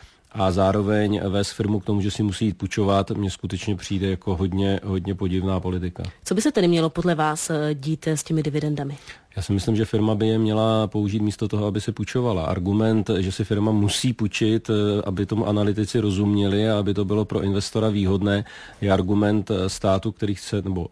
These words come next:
Speaker 1: eh, řekněme, akcionářů, kteří chtějí mít maximální výnos ze svých akcí. Ale stát se v tomto případě musí rozhodnout, jestli je pro něj rozumné mít maximální výnos ze svých akcí, anebo jestli je rozumné ty peníze v té firmě nechat a nepřerozdělovávat je, protože každé přerozdělení znamená, že se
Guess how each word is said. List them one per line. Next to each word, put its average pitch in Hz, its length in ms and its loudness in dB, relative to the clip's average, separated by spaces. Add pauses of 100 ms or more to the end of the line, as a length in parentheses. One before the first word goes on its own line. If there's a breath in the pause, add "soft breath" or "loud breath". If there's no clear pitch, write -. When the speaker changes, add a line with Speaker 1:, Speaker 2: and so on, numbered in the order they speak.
(120)
Speaker 1:
eh, 95 100 -2 (280)
řekněme, 92 520 -2 (240)
akcionářů, 98 640 0
kteří 101 280 -2
chtějí 104 300 -2
mít 107 140 2
maximální 101 840 0
výnos 101 320 0
ze 104 80 -2
svých 104 260 -4
akcí. 92 440 -2 (440 loud breath)
Ale 92 380 2
stát 92 320 -2
se 92 100 -4
v - 60 -6
tomto 104 240 0
případě 104 380 -2
musí 104 260 0
rozhodnout, 101 440 0
jestli 101 260 -2
je 107 60 2
pro 104 160 2
něj 104 200 2
rozumné 98 640 0 (280 loud breath)
mít 101 200 2
maximální 101 640 0
výnos 101 260 0
ze 98 80 -2
svých - 240 -4
akcí, 90 520 -2
anebo 95 520 0
jestli 95 280 -2
je 101 60 2
rozumné 95 480 0
ty 104 100 -2
peníze 98 360 -2
v - 40 -8
té 101 140 -2
firmě 98 320 -2
nechat 98 420 -2
a 101 140 0
nepřerozdělovávat 98 1120 0
je, 107 100 0
protože 107 380 -6
každé 117 380 2
přerozdělení 110 680 0
znamená, 104 420 0
že 98 120 -2
se 104 180 -4